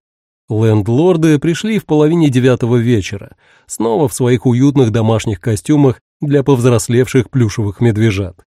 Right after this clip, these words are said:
Михаил сперва извинился за то, что они, наверное, слишком рано, потом спохватился: "Ой, нет, слишком поздно". Так смеялись втроём от его извинений,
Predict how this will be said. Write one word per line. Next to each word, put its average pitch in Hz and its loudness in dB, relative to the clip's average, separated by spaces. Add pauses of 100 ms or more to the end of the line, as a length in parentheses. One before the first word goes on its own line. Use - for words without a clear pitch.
(220)
Михаил 156 -2
сперва 208 -4
извинился 151 2
за 110 0
то, 151 -2
что 127 0
они, 120 2
наверное, 110 0
слишком 127 -2
рано, 147 -2 (280)
потом 151 -4
спохватился: 123 -4 (240)
"Ой, 139 -2
нет, 120 0
слишком 175 -4
поздно". 156 -4 (240)
Так - -10
смеялись 127 2
втроём 113 0
от 101 -2
его 98 -2
извинений, 131 -2